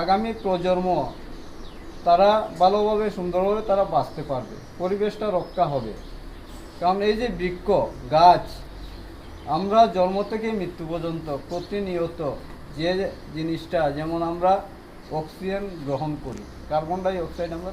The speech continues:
ত্যাগ করি। তো এই যে অক্সিজেনটা আমরা নেই, তার জন্য কিন্তু আমাদের কোনো খরচ হয় না, বিল দিতে হয় না। আর পৃথিবীর মধ্যে সমস্ত কিছুর জন্য আমাদের বিল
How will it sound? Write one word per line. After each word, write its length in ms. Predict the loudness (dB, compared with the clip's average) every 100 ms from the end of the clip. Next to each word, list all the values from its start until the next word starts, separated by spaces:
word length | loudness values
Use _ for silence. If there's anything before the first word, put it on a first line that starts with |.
| -8
ত্যাগ 240 | -2 -2 -4
করি। 180 | -12 -12 -12 -16 -14 -14 -14 -16 -16
তো 60 | -10 0
এই 80 | 0 2
যে 60 | 0 0
অক্সিজেনটা 460 | -2 -4 -2 2 2
আমরা 140 | 4 2 2
নেই, 220 | 0 0 -2 -8 -16 -16 -16 -16 -16 -16 -14 4
তার 200 | 8 8 8
জন্য 180 | -2 -2 -2
কিন্তু 220 | -4 2 2 4
আমাদের 400 | 2 2 2 2 0 -2
কোনো 160 | -2 -2 -4
খরচ 300 | 0 0 -2 -6
হয় 200 | -2 -2 -2
না, 60 | -8 -14 -18 -14 -4
বিল 180 | -2 -2 -4 -10
দিতে 220 | -8 -4 -2 -2
হয় 180 | -2 -6
না। 60 | -12 -16 -20 -20 -20 -20 -20 -20 -12 0
আর 80 | 0 0
পৃথিবীর 380 | -6 -4 -4 -2
মধ্যে 180 | 0 0 0
সমস্ত 300 | -2 -2 -4 -6
কিছুর 320 | -6 -6 -6 -4
জন্য 180 | -2 0 2
আমাদের 260 | 2 0 -2 -4
বিল 160 | -4